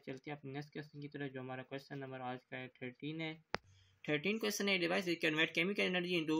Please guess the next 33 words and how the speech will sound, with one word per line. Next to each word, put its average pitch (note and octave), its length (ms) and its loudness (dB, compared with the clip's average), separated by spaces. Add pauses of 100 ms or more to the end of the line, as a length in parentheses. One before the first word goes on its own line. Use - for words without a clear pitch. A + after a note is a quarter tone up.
(120)
electric D3+ 380 2
energy C#3+ 400 0
is - 120 -10
called, C#3 280 2
क्या C#3 140 0
होती B2+ 300 -2
है C3 120 2
हमारे B2+ 280 -2
पास, B2+ 220 -8
जो C3 80 -2
आंसर C#3+ 280 0
इसका C3+ 200 -4
correct - 280 0
answer C3 280 -4
है C3 60 -2
वो B2 80 -6
क्या C#3 100 2
है, B2+ 100 0
Battery B2+ 340 0
है। F#3 80 0 (600)
thirteen D#3 320 4
number A3 240 2
पे G#3 60 2
हमारे G3 260 4
पास G3+ 120 4
जो F#3 100 2
question F#3 380 0
है F3+ 80 2
वो F3 80 4
ये E3 180 4
है F3 100 6
कि E3+ 160 0
radio D3+ 260 6